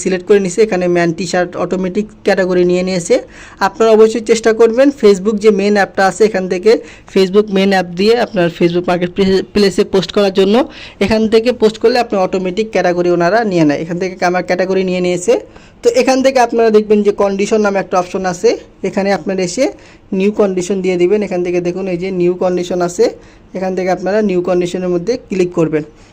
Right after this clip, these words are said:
করার পর এখান থেকে আপনাকে বলবে ডেসক্রিপশন দেওয়ার জন্য, এই যে ডেসক্রিপশন, আপনারা পণ্যের বিবরণকে বাং-, ইংলিশে বলে আপনার ডেসক্রিপশন। এখান থেকে আপনারা খুব সহজে আমার অ্যাপসের মধ্যে নিচের দিকে পণ্যের বিবরণ পেয়ে যাবেন। আপনারা এখান থেকে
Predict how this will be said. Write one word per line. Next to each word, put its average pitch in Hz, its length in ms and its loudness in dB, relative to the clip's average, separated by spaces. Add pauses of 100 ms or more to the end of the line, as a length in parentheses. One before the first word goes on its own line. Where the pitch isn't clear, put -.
(220)
করার 262 280 6
পর 247 160 2
এখান 233 220 2
থেকে 233 220 2
আপনাকে 214 340 0
বলবে 202 180 2 (100)
ডেসক্রিপশন 214 600 -2
দেওয়ার 190 220 -2
জন্য, 190 220 -2
এই 196 80 -2
যে 175 140 -2
ডেসক্রিপশন, 196 520 0 (540)
আপনারা 226 340 2 (160)
পণ্যের 233 360 4
বিবরণকে 226 500 4 (120)
বাং-, 208 180 -2 (180)
ইংলিশে 202 420 0
বলে 196 200 2
আপনার 190 240 -4
ডেসক্রিপশন। 202 520 -2 (360)
এখান 208 200 -2
থেকে 208 220 2
আপনারা 196 280 -4
খুব 202 180 0
সহজে 185 260 0
আমার 185 140 0
অ্যাপসের 180 360 -2
মধ্যে 185 240 2 (480)
নিচের 190 240 -4
দিকে 185 140 -4 (100)
পণ্যের 190 320 -2
বিবরণ 185 300 -2 (120)
পেয়ে 190 220 -2
যাবেন। 202 240 2 (460)
আপনারা 196 320 -2
এখান 190 200 -2
থেকে 214 120 2